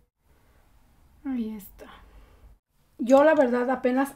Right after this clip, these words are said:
en mí me está saliendo ese delineado, chicas. Eh,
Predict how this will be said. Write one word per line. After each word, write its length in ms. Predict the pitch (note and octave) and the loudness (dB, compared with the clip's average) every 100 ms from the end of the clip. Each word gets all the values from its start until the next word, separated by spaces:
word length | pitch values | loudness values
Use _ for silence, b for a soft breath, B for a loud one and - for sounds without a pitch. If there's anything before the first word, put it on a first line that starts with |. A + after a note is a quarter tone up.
| - | -4
en 240 | A#3 A3+ | -2 2
mí 160 | A#3+ C#4 | 2 2
me 120 | C#4+ | 2
está 220 | C#4 A#3+ | -2 -8
saliendo 500 | A#3 B3 A#3+ A#3+ B3 | -6 -6 -4 -4 -4
ese 300 | C4+ A#3+ C#4+ | -6 -6 -2
delineado, 600 | C4+ G#3+ G3 G3 G3+ G3+ A3+ | -2 -2 -2 -4 -2 -6 -8
chicas. 340 | - - C4+ - B B B B - | -12 -10 -10 -12 B B B B -8
Eh, 420 | A#3+ A3+ A3 G#3+ | -4 -2 -2 -4